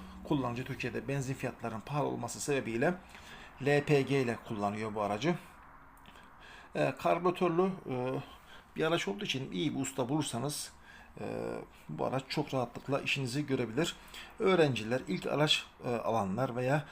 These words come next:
kısa mesafe kullananlar için özellikle, e, alt takımı bunun sağlam ve dayanıklı olduğu için köy yerlerinde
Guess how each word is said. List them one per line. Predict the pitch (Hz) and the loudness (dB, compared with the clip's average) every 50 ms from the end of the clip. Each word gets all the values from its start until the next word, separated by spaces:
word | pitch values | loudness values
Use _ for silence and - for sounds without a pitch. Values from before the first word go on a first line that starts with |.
| - - - | -14 -16 -12
kısa | - - - 180 147 | -10 -2 0 2 2
mesafe | 131 120 - 127 117 117 - 131 127 - | 2 2 2 0 0 2 0 -2 -2 0
kullananlar | - 143 131 127 123 120 120 120 - | -2 0 0 0 0 0 0 -2 -2
için | - - 131 131 147 147 - - - - - - - - | -2 -2 -2 -2 -4 -6 -8 -12 -18 -18 -18 -12 -4 0
özellikle, | 143 131 120 139 135 135 139 - 135 139 131 117 - - - - - - - | 0 2 2 2 0 0 -2 -2 -2 0 0 0 -4 -8 -16 -20 -20 -20 -14
e, | - 127 120 123 127 127 127 - - | -12 -10 -8 -6 -6 -6 -6 -4 -2
alt | 131 139 139 - - - - - - - - - - - - - | 0 0 0 0 -4 -8 -12 -12 -16 -18 -18 -18 -18 -18 -8 -6
takımı | - - - - 135 135 117 | -6 -6 -4 -2 -2 -2 -2
bunun | 123 127 123 110 - - - - - - - - - - - - - - - - - - - - - - - - | -2 -4 -4 -6 -8 -14 -20 -20 -20 -20 -20 -20 -20 -20 -20 -20 -20 -20 -20 -20 -20 -20 -20 -20 -20 -20 -18 -12
sağlam | - - - 139 131 135 143 151 151 143 | -8 -4 0 2 4 8 8 8 8 6
ve | 131 120 | 4 0
dayanıklı | 127 127 139 139 - - 147 | 0 0 0 -2 -2 -4 -6
olduğu | - | -4
için | - 139 131 - - | -4 -6 -8 -6 -4
köy | - 180 151 127 123 | -2 -2 0 0 0
yerlerinde | 120 117 117 117 113 120 143 160 | -2 -2 -2 -2 -2 -2 -2 -2